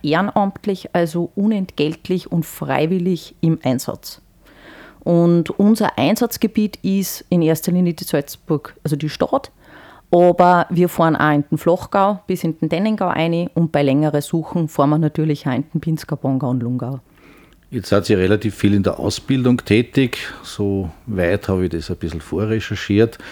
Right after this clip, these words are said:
Speaker 2: Äh, kann man eigentlich abschätzen, wie viele Menschen können denn prozentuell gesprochen nicht schwimmen?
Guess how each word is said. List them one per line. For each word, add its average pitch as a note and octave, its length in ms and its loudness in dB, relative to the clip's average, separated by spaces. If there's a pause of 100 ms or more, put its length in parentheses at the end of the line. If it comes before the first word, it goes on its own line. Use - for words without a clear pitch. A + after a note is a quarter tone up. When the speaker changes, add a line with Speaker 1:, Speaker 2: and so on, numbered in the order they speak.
(360)
Speaker 2:
Äh, F2+ 260 -4 (140)
kann E2+ 200 2
man A2+ 100 4
eigentlich G#2+ 380 0
abschätzen, A2+ 800 0 (380)
wie G2 180 -2
viele A2 140 0
Menschen G#2 640 0 (100)
können G2 380 0
denn G2 540 0
prozentuell F2+ 640 -2
gesprochen G2+ 600 -6
nicht E2+ 160 -6
schwimmen? A2 360 -4